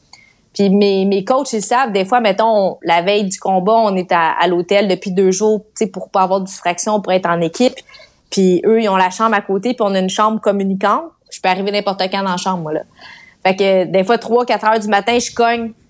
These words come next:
je sors ma tête. « Daniel ! » Ah ! Fait que moi, là, je vais dans la chambre, puis je marche en rond. Là, là, j'ai besoin qu'on parle de la stratégie. Fait que là, c'est de même, c'est, tu sais, fait qu'il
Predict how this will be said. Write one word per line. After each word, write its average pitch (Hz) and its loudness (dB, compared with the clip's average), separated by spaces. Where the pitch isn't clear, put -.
je - -6
sors 202 2
ma 190 -2
tête. « 208 -2
Daniel ! » 247 -4
Ah ! - -4
Fait 202 2
que 233 -2
moi, 262 4
là, 240 -2
je 208 -6
vais 226 0
dans 226 0
la 220 -2
chambre, 247 -2
puis 214 -6
je 190 -4
marche 220 -2
en 208 2
rond. 214 0
Là, 277 2
là, 269 -2
j'ai 240 -2
besoin 220 -2
qu'on 220 0
parle 220 2
de 214 0
la 208 0
stratégie. 208 -4
Fait 208 -2
que 220 -4
là, 240 4
c'est 240 -2
de 220 -2
même, 220 -2
c'est, 202 -6
tu 254 -6
sais, 269 -2
fait 220 0
qu'il - -20